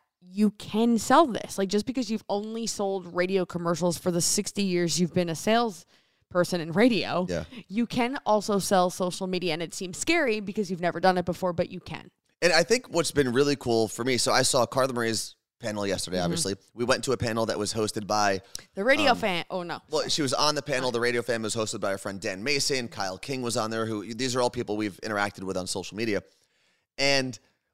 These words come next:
Speaker 2: what I thought has been really cool, I, I never would have come to Country Radio Summit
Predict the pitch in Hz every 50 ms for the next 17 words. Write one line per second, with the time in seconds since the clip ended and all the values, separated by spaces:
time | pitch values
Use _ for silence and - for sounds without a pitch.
0 | _ _ - 139 143 151 185 202 - - _ - 151 143 - - 123 127 110 107
1 | 120 113 110 110 107 101 - 101 98 127 139 117 82 113 127 135 127 123 131 123
2 | 117 107 104 95 87 - - _ _ _ _ _ _ _ _ _ - 123 117 113
3 | 113 - 120 107 104 98 - - 123 110 104 - 117 110 101 104 104 101 101 98
4 | 95 95 - - 101 98 101 -